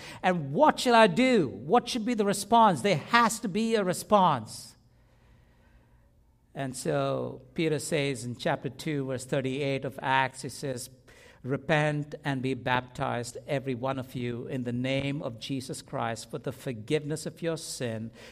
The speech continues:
and you will receive the gift of the Holy Spirit."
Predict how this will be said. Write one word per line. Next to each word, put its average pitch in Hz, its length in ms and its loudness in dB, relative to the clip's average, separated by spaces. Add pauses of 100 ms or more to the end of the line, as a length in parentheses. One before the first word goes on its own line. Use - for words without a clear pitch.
(120)
and 131 260 0
you 156 220 -2
will 196 180 -2
receive 131 800 -6
the 127 120 -4
gift - 720 -4 (140)
of 131 200 -6
the 127 100 -4
Holy 123 320 -6
Spirit." 120 520 -12